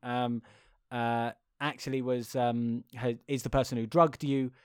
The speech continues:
You've sit-," Tom Hanks is like, "Yeah, I've seen her in my, in my visions." And he's like, "Look, I, I will get you away. It's fine. She's bad. I'm good." Um, this mystery twist will last for around about three minutes,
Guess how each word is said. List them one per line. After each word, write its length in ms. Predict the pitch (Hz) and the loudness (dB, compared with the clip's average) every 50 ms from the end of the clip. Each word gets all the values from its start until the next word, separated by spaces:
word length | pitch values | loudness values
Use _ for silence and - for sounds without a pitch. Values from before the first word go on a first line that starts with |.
| _ _ _ _ _ | _ _ _ _ _
You've 260 | 139 123 135 139 127 | -4 -2 -2 0 0
sit-," 320 | - - 147 135 - - - | 0 -2 -2 -2 -2 -6 0
Tom 180 | - 147 131 123 | 2 2 2 2
Hanks 200 | 123 127 117 104 | 0 -2 -2 -2
is 40 | 123 | -4
like, 140 | 120 120 131 | -4 -2 -2
"Yeah, 140 | 165 185 180 | 0 0 0
I've 80 | 147 - | -2 -2
seen 180 | - 180 180 156 | -2 -2 0 0
her 120 | 151 143 | 0 0
in 80 | 135 135 | 0 0
my, 180 | 135 131 131 131 | 0 0 0 0
in 300 | 131 131 127 - 120 123 | 0 -2 -2 -4 -2 -2
my 120 | 123 117 | -2 0
visions." 440 | 113 165 156 147 139 107 107 - - | 0 0 0 0 -2 -4 -6 -8 -10
And 140 | 107 117 113 | -8 -6 -6
he's 100 | 113 - | -4 -4
like, 160 | 120 113 - - | -6 -8 -8 -6
"Look, 220 | 120 120 - - _ _ _ _ _ _ _ - | -6 -6 -6 -8 _ _ _ _ _ _ _ -2
I, 200 | 135 151 160 160 - _ _ _ - | 0 0 0 -2 -6 _ _ _ -2
I 240 | 131 147 160 165 160 | 2 4 4 4 4
will 200 | 156 151 160 151 | 2 0 -2 -2
get 240 | 143 127 135 127 - | 0 -2 -4 -4 -4
you 160 | 120 117 110 | -6 -6 -6
away. 320 | 107 92 78 - 50 - _ _ _ _ _ | -8 -8 -10 -14 -16 -18 _ _ _ _ _
It's 180 | - 131 127 - | -8 -8 -8 -8
fine. 200 | - - - - _ | -12 -14 -16 -18 _
She's 400 | - - - - 175 202 196 - | -18 -12 -6 -4 -2 -2 -2 -4
bad. 360 | - - 127 117 117 113 - - _ _ _ _ | -6 -6 -6 -6 -6 -8 -10 -14 _ _ _ _
I'm 240 | 120 113 110 107 107 | -8 -8 -8 -8 -10
good." 260 | 107 - - - - - _ - - - _ _ _ _ _ | -10 -12 -14 -16 -18 -20 _ -20 -20 -20 _ _ _ _ _
Um, 360 | - 110 107 107 110 107 107 107 - | -6 -4 -2 0 0 0 -2 -2 -6
this 380 | 127 120 139 185 175 - - 139 - - - | -2 0 2 2 2 0 -6 -10 -14 -10 -6
mystery 460 | 143 147 143 - - - 135 131 123 | -4 -4 -4 -4 -4 -4 -2 -2 -2
twist 400 | 120 - - 120 117 - - - - | -2 -2 -2 -2 -2 -4 -10 -16 -12
will 360 | 120 120 120 120 117 117 117 | -6 -2 -2 0 0 0 0
last 440 | 117 113 113 113 110 - - - - - | 0 -2 -2 -4 -6 -8 -14 -18 -14 -8
for 300 | - 120 110 107 107 - - _ _ _ - | -6 -4 -4 -4 -6 -8 -12 _ _ _ -4
around 580 | 151 190 202 190 196 220 220 226 226 226 220 208 | -4 -4 -2 -2 -2 -2 -2 -2 -2 -2 -2 -2
about 380 | 208 - 208 196 196 180 - | -2 -2 -4 -4 -4 -4 -6
three 420 | - - - - 185 196 196 196 190 | -10 -8 -6 -2 0 0 0 0 0
minutes, 540 | 196 202 226 262 - - - - - - | -2 -2 -2 -4 -8 -8 -10 -10 -10 -10